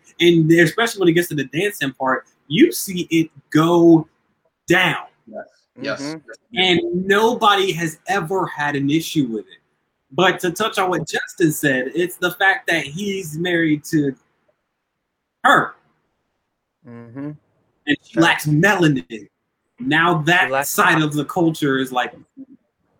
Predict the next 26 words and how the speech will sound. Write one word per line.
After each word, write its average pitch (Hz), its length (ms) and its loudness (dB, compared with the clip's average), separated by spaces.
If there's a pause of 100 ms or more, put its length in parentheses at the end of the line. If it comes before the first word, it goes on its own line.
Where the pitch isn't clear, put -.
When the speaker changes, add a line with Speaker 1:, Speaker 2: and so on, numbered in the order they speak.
(280)
Speaker 1:
"Yeah, 127 180 -4
we 147 100 -2
don't 135 160 -4
like 139 140 2 (100)
that. 135 220 0
That's 139 220 -4
not 123 220 -6
good." 139 300 0
But 175 140 4
I'm 202 100 0
like, 180 160 -2 (260)
"You've 240 160 -16
never 440 180 -6
been 220 140 -18
to 196 120 -10
a 185 100 -12
black 202 160 -12
wedding." 202 300 -2
<laughs> 156 260 0
You, - 220 2
you, - 180 -2 (300)
Speaker 2:
And, 247 120 -2 (200)
and 226 140 -4
there's 240 340 2
Speaker 1:
you 214 60 6
Speaker 2:
both 262 220 0